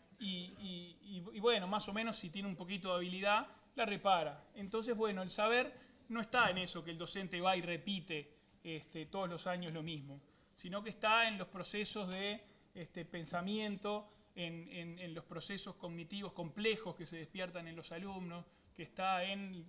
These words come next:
los recreos, que está en el compromiso que el docente tiene con el alumno.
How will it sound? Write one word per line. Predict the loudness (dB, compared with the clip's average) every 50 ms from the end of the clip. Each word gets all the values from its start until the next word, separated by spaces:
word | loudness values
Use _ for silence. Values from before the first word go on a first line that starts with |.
| -16 -14 -8
los | -8 -6 -4
recreos, | -4 -2 2 4 6 6 4 4 2 -2 -4 -4
que | -8 -12
está | -10 -4 -2 0 0 0 -2
en | -4 -6 -8
el | -8
compromiso | -10 -12 -8 -6 -4 -4 -2 -4 -4 -4 -6 -6
que | -8 -8
el | -10
docente | -10 -10 -8 -8 -8 -8 -10
tiene | -10 -10 -10 -10 -10
con | -10 -10
el | -8 -8
alumno. | -8 -6 -6 -6 -8 -8 -10 -12